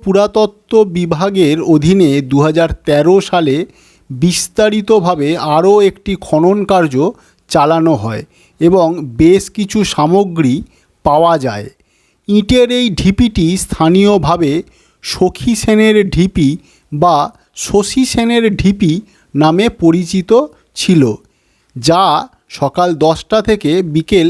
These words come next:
সাড়ে চারটে পর্যন্ত দর্শকদের জন্য খোলা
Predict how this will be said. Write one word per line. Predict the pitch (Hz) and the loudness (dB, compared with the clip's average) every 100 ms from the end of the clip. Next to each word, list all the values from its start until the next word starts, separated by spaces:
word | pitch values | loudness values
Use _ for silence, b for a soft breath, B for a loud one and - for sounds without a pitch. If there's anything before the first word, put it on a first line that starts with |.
| 185 | -2
সাড়ে | - 143 185 | -4 0 0
চারটে | 208 196 _ 190 175 | 0 -2 _ -2 2
পর্যন্ত | 165 151 185 165 143 170 - b b b | 0 2 2 2 0 -2 -4 b b b
দর্শকদের | 123 151 156 - 175 156 165 151 | 0 0 2 -2 -2 0 0 2
জন্য | 147 143 185 - | 2 2 0 -2
খোলা | - 143 | -2 0